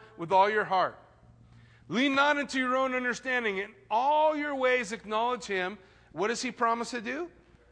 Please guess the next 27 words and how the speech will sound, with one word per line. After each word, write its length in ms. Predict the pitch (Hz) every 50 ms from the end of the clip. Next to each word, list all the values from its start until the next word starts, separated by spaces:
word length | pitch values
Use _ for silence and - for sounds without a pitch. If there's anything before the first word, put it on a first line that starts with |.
| - - -
To 100 | - 180
direct 560 | 160 156 170 160 156 170 180 214 240 - - -
our 220 | 175 180 185 190
path. 420 | - - 226 226 214 180 117 - - - - - _ - - - - - - - - - - -
So 240 | - 254 240 226 220
if 100 | 175 208
we 120 | 247 302
want 200 | 320 330 311 302
to 80 | 285 254
live 240 | 254 269 294 294
in 120 | 285 269 247
the 120 | 233 220
reliance 800 | 214 208 208 208 220 254 285 294 302 302 294 285 262 208 - -
of 160 | 233 214 190
God, 420 | 185 254 285 302 226 151 131 131 165 - - - - - - - - - - - 113
that's 240 | - 226 285 294 -
all 160 | 277 285 285
that's 200 | 247 247 226 -
required. 540 | 262 254 - - 262 - 320 285 185 110 98 - - - - - - - - - - - - - - - - _ _ -
Trust 380 | - - 180 196 220 220 - 285
in 80 | 294
the 80 | 311 311
Lord 280 | 277 214 196 208 214 208
with 100 | 196 196
all 200 | 185 180 190 214
your 140 | 240 233
heart. 360 | 196 226 240 233 - - -